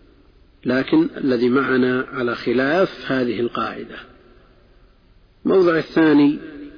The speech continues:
في كتاب الصوم،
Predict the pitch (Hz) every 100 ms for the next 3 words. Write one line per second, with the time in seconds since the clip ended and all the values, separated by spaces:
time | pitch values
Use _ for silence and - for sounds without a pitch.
0 | - - - - - - - - _ _
1 | _ _ - 135 139 - 139 147 131 -
2 | 143 139 135